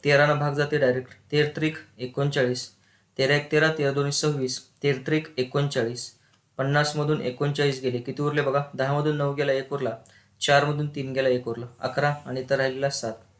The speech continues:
एकशे सतरा झाले. तेरा नव्वे सत्रोदर्शन, बरोबर आहे.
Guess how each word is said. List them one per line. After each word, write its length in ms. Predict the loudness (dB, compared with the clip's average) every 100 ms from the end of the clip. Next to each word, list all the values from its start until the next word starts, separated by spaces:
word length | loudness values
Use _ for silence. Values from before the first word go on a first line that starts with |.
| _ _ _ -4
एकशे 240 | 0 0
सतरा 320 | 0 2 2
झाले. 240 | 2 0 -4 -12 -20 _ _ _ 0
तेरा 300 | 4 6 4 2
नव्वे 380 | -2 0 2 0 0
सत्रोदर्शन, 640 | -4 -2 0 0 0 -6 -10 -6
बरोबर 220 | -2 0
आहे. 160 | 0